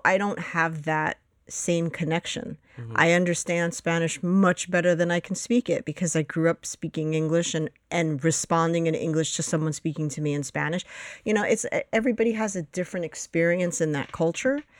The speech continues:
Speaker 1: So if that's all I was offered, I'd be pissed off. I'd be like, "I don't want, I,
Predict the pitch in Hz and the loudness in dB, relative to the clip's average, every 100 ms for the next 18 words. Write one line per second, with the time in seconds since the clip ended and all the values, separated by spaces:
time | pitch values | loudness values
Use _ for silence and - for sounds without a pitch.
0 | - - - - 208 196 - - 254 - | -20 -20 -8 2 2 2 -2 -2 -2 -2
1 | - 185 208 202 190 170 160 170 202 - | 0 4 4 4 2 2 0 -2 -2 0
2 | 180 - 214 302 _ _ 302 - 262 - | 0 2 0 0 _ _ 0 2 -2 0
3 | 220 370 143 156 165 165 - 262 349 403 | 2 2 0 -2 -2 -2 -2 -2 2 2
4 | - - | 2 -6